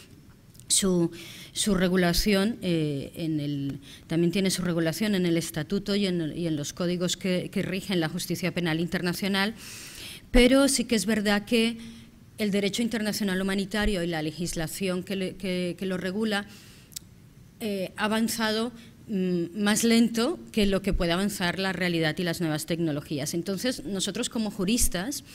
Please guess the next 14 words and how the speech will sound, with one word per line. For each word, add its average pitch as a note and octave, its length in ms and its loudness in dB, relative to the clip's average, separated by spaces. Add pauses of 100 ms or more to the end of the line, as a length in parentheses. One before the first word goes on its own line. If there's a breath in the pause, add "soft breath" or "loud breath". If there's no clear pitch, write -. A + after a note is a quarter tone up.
(680 loud breath)
eh, F3+ 240 0
y G#3+ 120 -2
también F#3+ 420 0
en F#3+ 80 0
diferentes F3 480 0
disciplinas G#3 560 0
que D#3+ 160 -4
hoy D#3+ 220 -2
nos F3 180 0
reunimos E3+ 500 2
aquí, G3+ 260 0
tenemos G3+ 440 0
un B3+ 140 2
poquito A#3+ 520 -2